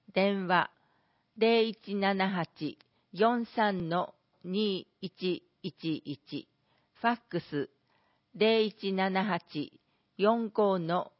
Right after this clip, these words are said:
二零七七。掲載の情報は、二月一日現在のものです。諸事情によりイベント中止などの可能性があります。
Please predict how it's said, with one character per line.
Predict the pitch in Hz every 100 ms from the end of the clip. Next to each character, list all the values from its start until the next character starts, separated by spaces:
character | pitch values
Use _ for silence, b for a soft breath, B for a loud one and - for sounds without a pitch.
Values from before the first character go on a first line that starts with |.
| _ -
二 | 190 226 214
零 | 180 190 165 135
七 | - 170 175 180
七。 | 165 160 131 - _ _ _ _ _ _ _ _ _ _ _ _ _ _ _ -
掲 | 226 233 233
載 | 233 226 220
の | 214 185
情 | 208 208
報 | 196 202 190 175
は、 | 170 165 - b b b 185
二 | 196
月 | 220 254 - 175
一 | - 214 214
日 | 226 214 208
現 | 175 226 214 175
在 | 170 160
の | 143
も | 143 143
の | 139 135
で | 131
す。 | 127 - _ b b b b b -
諸 | 214
事 | 208 262
情 | 214 254 240
に | 190 175
よ | 165
り | 151 156 -
イ | 170
ベ | 214 240
ン | 233
ト | 247
中 | 240 269 254
止 | 240 190
な | 190 170
ど | 151
の | 143 151 -
可 | 170
能 | 175 202 202
性 | - 185 175
が | 165 202 -
あ | 160
り | 139 135
ま |
す。 | 127